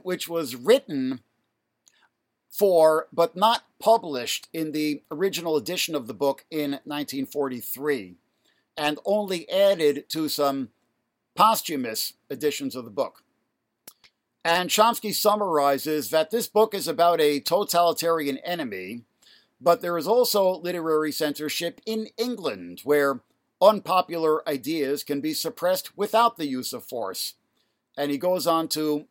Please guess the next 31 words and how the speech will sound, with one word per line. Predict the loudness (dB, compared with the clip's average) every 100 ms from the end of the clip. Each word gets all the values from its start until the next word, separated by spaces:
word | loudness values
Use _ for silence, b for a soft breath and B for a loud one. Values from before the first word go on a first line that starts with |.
| 0
quote | 4 4 4 -4
a |
little | -4 -4
bit | -2 0
of | 0
the | 0 2
essay, | 2 0 -4 -6 -8 -8
including | -8 -2 0 0
the | -2
notion | 0 0 0 -2 -4 -6 -14 _ _ _ _ -2
that | -2 2
there | 0
are |
certain | 2 2 0 -4
things | -6 -6 -6 -8
you | -6 -4
just | 2 2 2 -6 _ 2
don't | 4 4 2 -10 -12
say | -8 -2 0 2 0 -6 -10 -16 -18 _ _ _ _ _ -4
due | 0 2
to | 0
the | -4 -4
prevailing | -4 -4 2 4 4 2 0 -4
cultural | -2 -2 0 -6 -4
consensus, | -6 -4 -2 -2 -4 -10 -10 0
like, | 2 2 0 -14 -10
by | -8
way | -4 -4 -4
of | -8 -10 -18 _
contemporary | -14 -6 -6 -4 -6 -6 -8
example, | -10 -2 -2 0 0 0